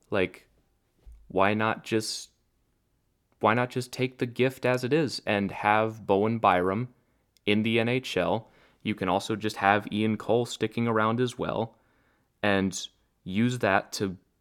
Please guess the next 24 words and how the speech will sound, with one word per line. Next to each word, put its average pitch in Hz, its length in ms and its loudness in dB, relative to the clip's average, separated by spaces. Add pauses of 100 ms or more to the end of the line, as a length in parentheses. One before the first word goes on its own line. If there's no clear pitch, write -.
(120)
get 107 280 0
Byram's 104 400 4
feet - 340 -6
wet 107 320 0
in 107 140 -2
the 123 100 0
league 92 460 -4 (880)
and 92 240 0
play 104 260 2
Cole 104 440 4
every 101 240 2
now 101 260 2
and 107 100 0
again. 104 380 0
And 101 120 0
if 101 120 -2
there's 107 200 2
injuries, 107 380 -2
plug 95 420 -2
Cole 110 300 -2
back 110 320 -2
in 113 160 -4
full 117 280 0
time, 101 460 -2